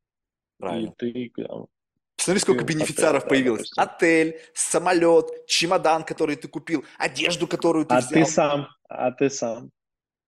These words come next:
Speaker 2: не бенефициар?
Speaker 1: Вот, вот, вот тут любопытно. Ты приехал, вот щас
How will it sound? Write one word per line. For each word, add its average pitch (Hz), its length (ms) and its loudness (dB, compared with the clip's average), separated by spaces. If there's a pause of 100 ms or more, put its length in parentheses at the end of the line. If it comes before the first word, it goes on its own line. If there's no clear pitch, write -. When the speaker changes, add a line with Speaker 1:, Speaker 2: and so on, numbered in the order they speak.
Speaker 2:
не 120 220 -14
бенефициар? - 540 -12 (220)
Speaker 1:
Вот, 151 260 -10
вот, - 300 -8
вот 165 140 -6
тут 247 160 -6
любопытно. 185 400 -6
Ты - 220 -2
приехал, 135 600 -2
вот 127 100 -6
щас 175 220 0